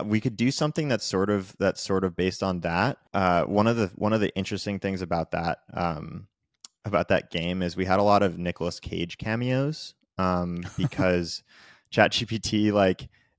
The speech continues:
Speaker 1: generated this image for the G P T that it just looked so much like the, it just looked like National Treasure. It was giving us national, na-,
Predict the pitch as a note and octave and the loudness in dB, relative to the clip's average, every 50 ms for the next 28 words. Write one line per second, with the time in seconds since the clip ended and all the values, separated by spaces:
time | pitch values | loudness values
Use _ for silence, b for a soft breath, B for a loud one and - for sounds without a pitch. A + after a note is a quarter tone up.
0 | - G#2 - A2 G#2 G#2+ A2 A2 A2 A2+ A2 A2+ G#2 G2 F#2+ F#2 - - - G2+ | -14 -2 2 4 4 6 6 6 6 6 4 4 2 2 2 2 0 -2 0 2
1 | G2 G2+ G#2 G#2+ G#2+ G#2 - - G#2 F#2+ F2+ F2 F#2+ E2+ F#2+ F#2 - G2+ F#2+ F2 | 4 4 4 4 2 -2 -6 -6 -6 -4 -4 -4 -4 -4 -4 -6 -4 -4 0 2
2 | F#2+ E2+ - - - - B2 - - F#2 F2 A#2 B2 - - - - C3 C#3+ C#3+ | 2 0 0 -2 -4 -4 -4 -4 -6 -4 -2 -4 -4 -4 -8 -4 -2 0 2 2
3 | D3 C#3+ - - A2+ G2+ G2 F#2 - - - _ _ _ _ _ G#2 F#2+ F2+ G2 | 0 0 0 0 2 2 2 2 -2 -8 -20 _ _ _ _ _ -18 -10 -2 0
4 | G2 F#2 F2+ F2+ F2 E2+ - _ _ - G2+ - C3+ C#3 - D3 D#3 D#3 - E3 | 2 4 4 2 2 0 -4 _ _ -12 -2 0 0 0 2 0 0 2 2 0
5 | C#3 A2 F#2+ F#2 F#2+ - - G#2 F2+ - - F2+ E2+ E2 E2 D#2+ D#2+ F2 E2+ - | 0 2 0 0 0 0 -2 -4 -4 -2 -2 -4 -4 -2 -4 -6 -6 -6 -2 -2
6 | G2+ F#2+ A2 A2+ A2+ G#2 - - F#2 F2+ E2+ E2+ - - - G2 - - F#2 F#2 | -2 0 0 0 0 0 -2 -4 -6 -6 -6 -6 -8 -10 -10 -10 -10 -8 -6 -8
7 | E2 | -8